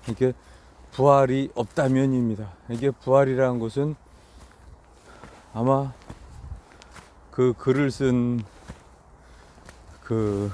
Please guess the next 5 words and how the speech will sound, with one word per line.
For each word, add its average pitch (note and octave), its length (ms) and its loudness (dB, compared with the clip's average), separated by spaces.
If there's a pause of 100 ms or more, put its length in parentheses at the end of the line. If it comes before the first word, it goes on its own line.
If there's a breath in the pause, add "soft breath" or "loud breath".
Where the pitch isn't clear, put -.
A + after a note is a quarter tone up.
로마서라든지 A#2+ 1160 0 (2000 loud breath)
고린도 A#2 560 0
전서를 C3 500 0
쓴 C3 340 -4
분이 B2 300 0